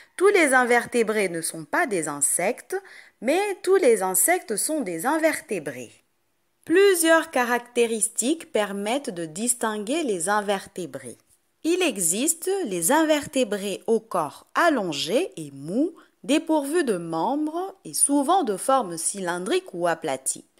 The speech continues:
Par exemple, les ascaris. Ensuite, nous avons les invertébrés au corps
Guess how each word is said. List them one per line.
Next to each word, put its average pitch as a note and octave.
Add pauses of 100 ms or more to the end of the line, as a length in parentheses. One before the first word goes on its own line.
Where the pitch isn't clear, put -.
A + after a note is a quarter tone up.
(520)
Par F4+
exemple, G3+ (200)
les D#3+
ascaris. F3 (680)
Ensuite, F#4
nous A#3
avons G3+
les E3+
invertébrés C4
au -
corps -